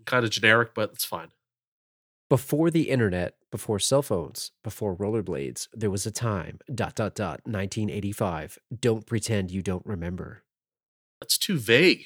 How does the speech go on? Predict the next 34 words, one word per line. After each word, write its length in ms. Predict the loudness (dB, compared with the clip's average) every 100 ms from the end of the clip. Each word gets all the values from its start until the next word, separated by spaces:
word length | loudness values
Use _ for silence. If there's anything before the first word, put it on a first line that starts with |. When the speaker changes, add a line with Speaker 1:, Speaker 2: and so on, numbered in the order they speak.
| -16
Speaker 2:
<laughs> 160 | _ 0
These 680 | 2 2 -4 -8 0 4 8
are 140 | 10
the 80 | 12
worst 320 | 10 8 6
ones 220 | 6 10
Speaker 1:
Was 80 | 10
Speaker 2:
we've 40 | 10
Speaker 1:
that, 80 | 10
Speaker 2:
had, 140 | 8
Speaker 1:
and, 80 | 8
like, 180 | 6 6
Speaker 2:
dude. 140 | 2
Speaker 1:
what, 180 | 6 8
a, 80 | 8
what, 200 | 6 6
like, 200 | 4 2 _ _ _ _ _ _
you're 80 | 2
gonna 100 | 2
just 180 | 2 0
put 100 | 8
all 120 | 10
those 160 | 10 8
words 240 | 6 6
on 60 | 6
the 60 | 6
poster? 400 | 4 4 2 2
Speaker 2:
You 160 | 4 6
could 200 | 6 6
put 160 | 6 8
that 180 | 8
on, 220 | 8 6 4
on 240 | 6 6 6
any, 500 | 4 6 8 6